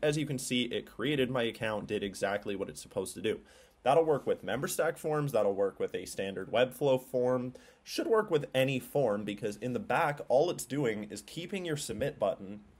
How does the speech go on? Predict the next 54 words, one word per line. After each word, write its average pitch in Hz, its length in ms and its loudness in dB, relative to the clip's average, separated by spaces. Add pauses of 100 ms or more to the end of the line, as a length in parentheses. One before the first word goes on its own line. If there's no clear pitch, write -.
And 120 160 0
then 123 280 2
when 120 200 -2
you 110 100 -6
click 151 380 -2
your 110 400 2 (560)
fake 202 260 0
submit 104 400 -2
button, 98 380 -2
it's 110 160 -4
gonna 120 180 -2
click - 240 -4
the - 80 -6
real 117 220 2
one. - 120 -10 (580)
So 110 320 6
now 127 180 4
let's 165 160 6
go 151 100 2
into 117 140 0
Webflow 107 400 4
and 98 80 0
I'll 92 80 -4
show 101 240 0
you 98 180 -2
how 98 320 0
to - 180 -6
actually 92 360 -6
set 90 240 -6
that 98 120 0
up. - 240 2 (840)
So - 180 -2
here 170 160 -2
we 156 120 2
are, 113 200 6
and 110 120 -2
the 104 60 -4
first 147 300 -2
thing 127 100 0
that 123 80 0
you're 110 100 -2
gonna 110 140 -4
wanna 107 220 -2
do 95 320 -2
is 95 340 -4
get 120 260 0
the 156 60 -6
script 107 380 -2
for 113 120 -4
Memberscript 92 540 -8
one 90 140 -6
hundred 87 320 -10
and 87 160 -12
eight, 123 320 -4